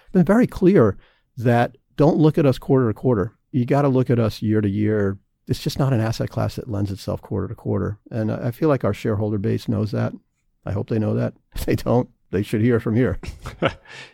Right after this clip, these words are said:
Speaker 2: How have those whys and that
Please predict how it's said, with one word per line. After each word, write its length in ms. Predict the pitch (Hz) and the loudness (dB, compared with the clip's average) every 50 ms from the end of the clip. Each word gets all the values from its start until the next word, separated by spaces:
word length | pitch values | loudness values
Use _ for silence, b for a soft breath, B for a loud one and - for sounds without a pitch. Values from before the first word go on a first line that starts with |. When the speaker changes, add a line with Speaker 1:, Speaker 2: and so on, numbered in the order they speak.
| B B _ _ | B B _ _
Speaker 2:
How 420 | - - - - - 160 170 175 165 | -12 -10 -8 -4 -2 0 0 0 0
have 280 | 180 180 151 131 113 | 0 -2 -2 -4 -4
those 360 | - 110 113 113 110 98 - | -2 0 0 0 0 -2 -4
whys 1000 | 92 85 82 85 85 87 87 87 85 85 82 82 78 78 - - - - - - _ _ _ _ _ _ _ _ _ _ _ _ - | -6 -4 -2 0 0 0 0 0 0 -2 -4 -4 -6 -8 -8 -8 -8 -10 -14 -16 _ _ _ _ _ _ _ _ _ _ _ _ -6
and 240 | 98 90 90 87 85 | -4 -4 -2 -2 -2
that 220 | 85 85 - | -4 -4 -6